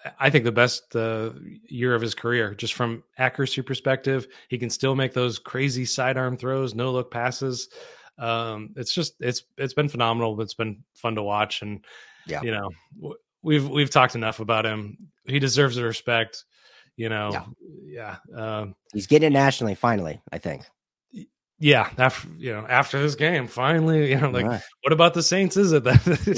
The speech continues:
Speaker 2: Yeah.
Speaker 1: know, beat the Saints? Oh my God. <laughs> But, uh,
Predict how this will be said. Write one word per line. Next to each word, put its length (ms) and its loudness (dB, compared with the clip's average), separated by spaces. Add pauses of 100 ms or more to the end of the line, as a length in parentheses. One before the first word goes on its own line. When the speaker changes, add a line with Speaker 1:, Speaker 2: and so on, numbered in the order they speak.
Speaker 2:
Yeah. 140 2
Speaker 1:
know, 400 -10 (200)
beat 220 -8
the 80 -6
Saints? 320 -4
Oh 100 -6
my 140 -2
God. 340 0 (460)
<laughs> 840 -4
But, 280 4
uh, 760 2